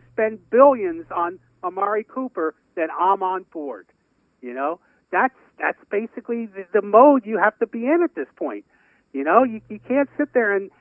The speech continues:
and, and get angry now because, you know, they didn't, they didn't get Amari Cooper. You, you've got to commit to this coach if you're a real Redskins fan. And whatever he, at least the first year, whatever he does.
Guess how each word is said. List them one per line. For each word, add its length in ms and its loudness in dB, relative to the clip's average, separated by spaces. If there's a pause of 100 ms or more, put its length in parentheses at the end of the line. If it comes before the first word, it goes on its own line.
(180)
and, 160 -4
and 240 0
get 260 -2
angry 600 -2
now 500 2 (280)
because, 380 0 (360)
you 80 0
know, 240 2
they 140 0
didn't, 260 -4 (240)
they 120 -2
didn't 340 -4
get 240 2 (420)
Amari 360 0
Cooper. 360 -4
You, 180 -6 (180)
you've 200 2 (180)
got 240 6
to 80 -4
commit 480 -2 (420)
to 60 2
this 240 -2
coach 340 0 (540)
if 160 -2
you're 180 0
a 140 0
real 220 0
Redskins 460 -4 (100)
fan. 240 -8 (200)
And 220 0
whatever 480 0
he, 160 -6 (320)
at 140 -8
least 220 -2
the 180 -4
first 240 -2 (100)
year, 400 2 (400)
whatever 600 -2
he 200 -12
does. 300 -6